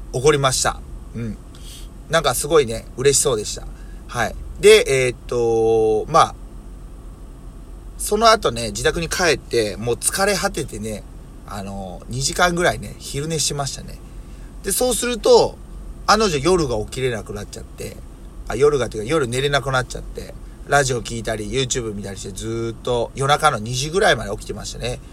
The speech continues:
で、まあ、ちょうどオールナイトニッポンが終わる三時ぐらいに眠たくなって、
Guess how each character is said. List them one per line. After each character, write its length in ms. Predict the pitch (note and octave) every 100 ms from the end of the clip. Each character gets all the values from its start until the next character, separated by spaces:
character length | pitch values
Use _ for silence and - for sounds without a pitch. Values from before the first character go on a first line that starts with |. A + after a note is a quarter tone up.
| - - -
で、 200 | A3+ A3
ま 300 | G#3 F#3+ B2+
あ、 80 | - - - - - - - - -
ち 80 | G3+
ょ 140 | G3
う 20 |
ど 140 | F#3 F#3
オ 40 |
ー 40 |
ル 40 | F#3
ナ 140 | F3+
イ 40 | F3
ト 80 |
ニ 140 | F3 F3
ッ 20 |
ポ 140 | -
ン 60 | F3
が 80 | D#3
終 80 | D3+
わ 100 | D3+
る 80 |
三 240 | D3+ E3 E3
時 80 | E3+
ぐ 60 |
ら 80 | E3+
い 60 | B2+
に 40 |
眠 180 | C3 C#3
た 120 | D3
く 100 | -
な 140 | C3+
っ 20 | C3
て、 500 | - G3+ F#3+ A#2+